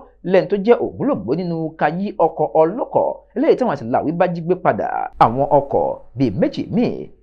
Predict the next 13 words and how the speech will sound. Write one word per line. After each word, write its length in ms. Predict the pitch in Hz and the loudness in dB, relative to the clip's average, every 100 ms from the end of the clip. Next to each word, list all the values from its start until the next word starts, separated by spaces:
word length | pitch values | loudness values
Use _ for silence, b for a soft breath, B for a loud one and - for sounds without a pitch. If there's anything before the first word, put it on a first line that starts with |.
| - | -4
ìyẹn 220 | 196 202 | -2 0
Honda 400 | - 311 269 147 73 - - _ - | -2 0 4 4 4 -6 -16 _ -2
Accent 420 | 185 139 87 - - _ - | 0 0 -2 -8 -20 _ -2
pẹ̀lú 220 | 123 151 | 0 0
Peugeot 420 | 208 - 156 175 - | 0 0 2 2 0
two 160 | - 247 | 0 6
oh 140 | 214 196 | 8 8
eight, 320 | 156 90 71 - - - | 6 0 -4 -10 -14 -4
ni 80 | |
wọ́n 180 | 190 330 | 0 2
padà 220 | 208 - 80 | 4 2 2
wá 220 | 92 135 | 2 2
rí 100 | 226 | 4